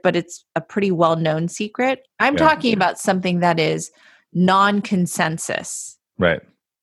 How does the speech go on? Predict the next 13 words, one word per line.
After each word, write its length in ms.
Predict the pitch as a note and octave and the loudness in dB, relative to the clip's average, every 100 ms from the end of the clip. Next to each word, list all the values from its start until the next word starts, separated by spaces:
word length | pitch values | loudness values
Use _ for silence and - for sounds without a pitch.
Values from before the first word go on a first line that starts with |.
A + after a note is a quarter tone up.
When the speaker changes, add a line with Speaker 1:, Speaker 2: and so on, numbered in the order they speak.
| _ | _
Speaker 1:
And 180 | G3 F#3+ - | 0 2 2
I 140 | G3+ | 0
think 440 | F#3 B3 A#3+ A3 - | 0 0 0 -2 0
that 380 | G3+ F3 - | 2 2 0
the 140 | F3 F3 | 0 0
standard 680 | - - C#4 D#4 D4 A3+ | 0 0 2 4 4 2
for 180 | F#3+ G3 | 2 0
non-consensus 1080 | F3+ E3+ F3 E3+ - E3+ - E3+ E3+ - D#3+ | 2 2 2 -2 -4 -4 0 0 0 -6 -6
has 300 | - E3 - | -2 -4 -2
to 100 | E3+ | -4
be 320 | E3 E3 - | -2 -2 -4
extraordinarily 1120 | D3 - - - F3+ E3+ E3 D#3+ D#3+ D#3+ D#3 | -6 -4 -6 0 2 2 2 2 2 0 -2
high. 460 | D#3 - - - - | -6 -6 -4 -4 -6